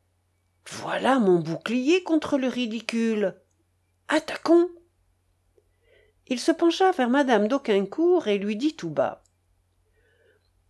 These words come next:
Ce qu'il pense de monsieur de Calonne qu'il regrette tant, je le pense, moi, de notre joli tête-à-tête de l'autre jour. Je fus bien gauche de ne pas profiter de l'attention sérieuse que je lisais dans vos yeux,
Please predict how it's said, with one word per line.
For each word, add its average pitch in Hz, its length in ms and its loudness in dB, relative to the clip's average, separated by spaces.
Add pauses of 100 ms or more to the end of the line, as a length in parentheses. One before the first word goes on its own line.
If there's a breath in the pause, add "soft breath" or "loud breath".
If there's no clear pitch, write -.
(160)
Ce - 160 -4
qu'il 165 280 -6
pense 208 360 2
de 156 120 0
monsieur 170 420 2
de 151 100 -6
Calonne 175 640 2
qu'il 151 220 -4
regrette 156 680 -4
tant, 156 260 -2 (540 soft breath)
je 262 160 0
le 269 140 2
pense, 269 500 0
moi, 214 440 2 (340 loud breath)
de 196 120 4
notre 214 380 4
joli 254 440 0
tête-à-tête 240 680 -2
de 226 160 -2
l'autre 240 320 -2
jour. 143 500 -6 (720)
Je 180 240 2
fus 175 200 -6
bien 156 280 2
gauche 180 360 4
de 165 120 0
ne 160 80 -2
pas 160 160 2
profiter 185 560 -4
de 170 100 0
l'attention 160 540 -2
sérieuse 196 640 -2
que 185 120 -2
je 175 140 0
lisais 170 340 -2
dans 147 160 -2
vos 131 160 -6
yeux, 185 380 -2